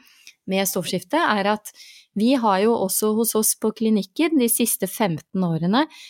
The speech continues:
jobbet veldig mye med det som kalles for, eh, naturlige stoffskiftehormoner, eller N D T, eh, erfatyroid eller, eh, Armor. Og det er en kombinasjonsbehandling som vi ofte kan legge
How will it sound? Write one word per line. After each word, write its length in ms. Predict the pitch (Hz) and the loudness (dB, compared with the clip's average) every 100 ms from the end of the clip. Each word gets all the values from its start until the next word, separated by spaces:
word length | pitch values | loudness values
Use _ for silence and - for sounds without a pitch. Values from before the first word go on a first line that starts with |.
| - - | -8 0
jobbet 420 | 254 175 196 208 | 0 2 0 0
veldig 320 | 220 175 175 | 0 2 0
mye 380 | 196 196 160 165 | 2 2 0 0
med 140 | 175 180 | 0 0
det 140 | 165 | -2
som 220 | 160 185 185 | 0 -2 -2
kalles 640 | 208 180 165 180 185 - | -2 -2 0 0 0 -2
for, 380 | - 175 170 180 | -4 -2 2 2
eh, 400 | 180 180 185 190 185 - - - | 2 2 2 2 -2 -14 -18 -2
naturlige 540 | 202 202 185 170 180 185 | -2 -2 -4 2 2 2
stoffskiftehormoner, 1000 | 165 - 165 - 165 165 165 165 190 - | -2 -2 -4 -2 -2 0 2 2 2 2
eller 260 | 170 170 185 | 0 0 0
N 220 | 165 165 | 0 0
D 120 | 165 180 | 0 -2
T, 120 | - 202 240 330 - _ - - - _ 202 | -2 0 2 2 -2 _ -20 -20 -20 _ -4
eh, 640 | 196 190 190 190 190 196 - | 0 2 2 2 2 0 -2
erfatyroid 1080 | 185 185 - 196 214 190 190 208 277 294 285 | -2 -2 -2 -2 0 2 2 4 4 2 2
eller, 720 | 220 202 190 196 202 208 208 - - | 0 0 2 2 2 2 0 -2 -4
eh, 320 | 190 185 190 | 0 0 0
Armor. 800 | - 180 180 180 151 151 175 175 143 _ | 0 0 2 0 0 0 2 2 -2 _
Og 220 | 202 196 | -4 -2
det 380 | 180 240 285 330 | 0 2 4 2
er 480 | - - 185 180 202 | -2 -4 -2 0 2
en 120 | 220 | 0
kombinasjonsbehandling 1300 | 233 226 226 233 - 185 175 - 185 180 175 220 320 | 0 0 2 -2 -2 -4 -2 -4 -4 -4 0 0 0
som 240 | 330 208 196 | 0 -2 0
vi 80 | 214 | 0
ofte 320 | 196 - 170 | -2 -6 -8
kan 220 | 190 196 | -2 0
legge 480 | 208 202 160 175 | 0 0 -2 -2